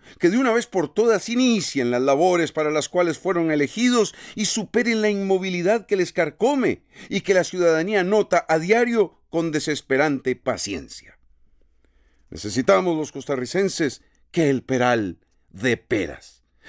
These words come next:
Es urgente que esto ocurra si no queremos seguir cayendo en los índices que nos tienen cada día peor ubicados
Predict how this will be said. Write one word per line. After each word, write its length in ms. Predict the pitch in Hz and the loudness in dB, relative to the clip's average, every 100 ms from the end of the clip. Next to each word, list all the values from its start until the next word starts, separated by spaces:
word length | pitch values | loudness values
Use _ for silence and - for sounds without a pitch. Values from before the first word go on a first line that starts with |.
| - - | -8 -2
Es 160 | 160 | 2
urgente 640 | 180 160 - 240 233 220 - | 2 2 2 0 0 -4 0
que 180 | 190 | 0
esto 260 | 214 - 180 | 0 -2 -4
ocurra 440 | - 240 254 233 - - - | 0 0 2 -2 -6 -20 -12
si 160 | - | -2
no 140 | 185 202 | 0 2
queremos 360 | 185 185 170 | 0 0 -2
seguir 300 | - 170 170 | -2 -4 -4
cayendo 480 | - 160 156 180 175 | 0 0 2 0 2
en 100 | 160 | 0
los 200 | 151 147 - | 0 -4 -4
índices 600 | 214 190 151 - 135 - | -2 -2 -6 -4 -4 -2
que 100 | 135 | -4
nos 160 | 127 | -2
tienen 300 | - 160 139 | 0 0 0
cada 260 | 139 151 139 | 0 2 2
día 260 | 147 139 | 2 0
peor 240 | - 147 147 | 2 2 2
ubicados 640 | 127 117 143 160 160 127 | -2 0 2 2 2 -2